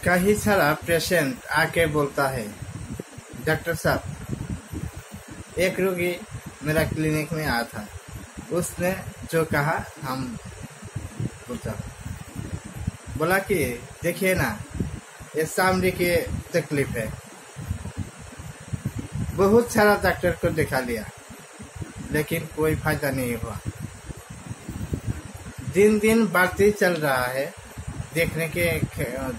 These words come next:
देखने में भी खराब लगती है। इसके लेकर जहाँ भी जाऊँ, सवाल ही सवाल करता रहता है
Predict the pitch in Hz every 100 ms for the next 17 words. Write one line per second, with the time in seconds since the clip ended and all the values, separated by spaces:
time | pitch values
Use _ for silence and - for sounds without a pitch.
0 | - 151 151 156 156 160 147 151 139 147
1 | 143 - 131 - 123 120 123 - - -
2 | - - - - - - - - - -
3 | - - - - - - - - - -
4 | 165 226 - 233 233 214 233 214 202 208
5 | 226 240 247 196 151 123 107 - - -
6 | - - - - - - - - - -
7 | - - - - 202 208 226 247 240 220
8 | 185 180 160 156 131 131 123 113 110 113